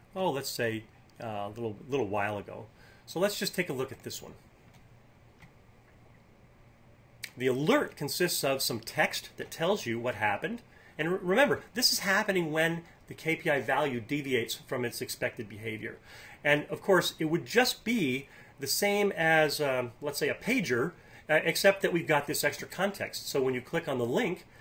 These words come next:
it's gonna build you a context for what happened to that K P I, and it's gonna show you right where that deviation happened.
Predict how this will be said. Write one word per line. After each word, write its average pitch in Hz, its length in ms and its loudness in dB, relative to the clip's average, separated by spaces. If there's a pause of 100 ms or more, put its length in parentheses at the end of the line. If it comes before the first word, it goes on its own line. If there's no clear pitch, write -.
(640)
it's 131 100 -8
gonna 143 240 0 (100)
build 165 340 2
you 131 300 0
a 127 100 -6
context 185 680 -2 (100)
for 135 240 -2
what 160 240 4
happened 185 440 -2
to 127 60 -14
that 139 180 -2
K 139 160 0
P 131 160 -6
I, 127 120 2
and 156 120 2
it's 180 100 -2
gonna 226 140 -4
show 277 200 -4
you 247 160 -2
right 165 420 0
where 143 420 4 (280)
that 135 220 0
deviation 127 560 2
happened. 120 520 -2